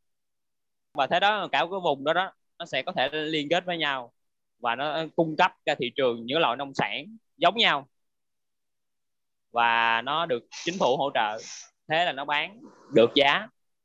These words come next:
Thậm chí là chuối đi, thì cả một cái vùng phía Bắc của Israel á, trồng chuối rất là nhiều, nhưng mà về chất lượng, về sản phẩm rất là, rất là tốt. Và có thể là nó, chuối nó không xuất khẩu nha, nhưng mà nó chỉ tiêu thụ trong nước thôi.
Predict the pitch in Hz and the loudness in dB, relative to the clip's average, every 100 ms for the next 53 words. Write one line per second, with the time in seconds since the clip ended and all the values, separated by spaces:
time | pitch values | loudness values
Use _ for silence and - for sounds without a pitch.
0 | _ _ _ - 131 156 202 147 185 214 | _ _ _ -6 0 4 4 4 4 4
1 | 269 233 156 135 _ _ _ 131 127 123 | 2 0 0 -4 _ _ _ 0 0 0
2 | 139 156 226 202 190 139 127 127 _ - | 0 0 -2 -2 -2 -4 -8 -20 _ -6
3 | 214 247 - _ _ _ - 139 175 180 | 0 0 -2 _ _ _ -4 0 0 0
4 | 151 170 _ _ _ _ - 131 127 175 | 0 -2 _ _ _ _ -12 -10 -2 2
5 | 226 220 143 123 117 107 _ _ _ _ | 4 2 -2 -4 -8 -12 _ _ _ _
6 | _ _ - 170 175 165 131 127 123 - | _ _ -6 -4 0 2 2 0 -2 -8
7 | - 143 135 156 196 151 127 131 131 143 | -12 -2 2 2 2 4 4 4 -2 -2
8 | 143 131 190 190 139 - 143 127 156 220 | -2 -4 -4 -6 -8 -2 0 4 4 4
9 | _ _ _ _ _ 127 127 131 127 131 | _ _ _ _ _ -2 0 -2 -12 -12
10 | 127 196 160 180 151 175 - - 220 277 | 0 2 4 4 2 0 -2 4 6 6
11 | 220 180 233 - 117 165 202 120 131 - | 4 4 2 2 2 2 0 -2 -10 -12
12 | 160 170 143 175 _ 143 _ _ _ _ | -4 -2 -2 -4 _ -16 _ _ _ _
13 | _ - 202 180 135 175 170 190 - 165 | _ 2 6 6 6 4 2 2 2 2